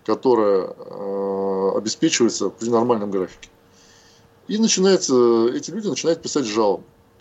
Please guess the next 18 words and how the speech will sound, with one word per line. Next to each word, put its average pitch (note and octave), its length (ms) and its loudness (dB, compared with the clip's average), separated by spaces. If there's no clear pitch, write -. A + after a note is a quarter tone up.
Пишут, - 200 -8
пишут A#2+ 400 -4
и A2+ 60 -4
жалуются, D3+ 480 0
ну, G#2 60 -10
в - 40 -16
первую B2+ 260 0
очередь, - 320 -4
на A2+ 60 -4
управляющую A#2+ 500 0
компанию. - 380 -14
Для B2 100 -8
того, F#3+ 180 -2
чтобы D#3+ 280 -2
погасить F3 440 0
жалобу B2+ 500 2
по A#2+ 80 -14
конкретному, B2 920 -6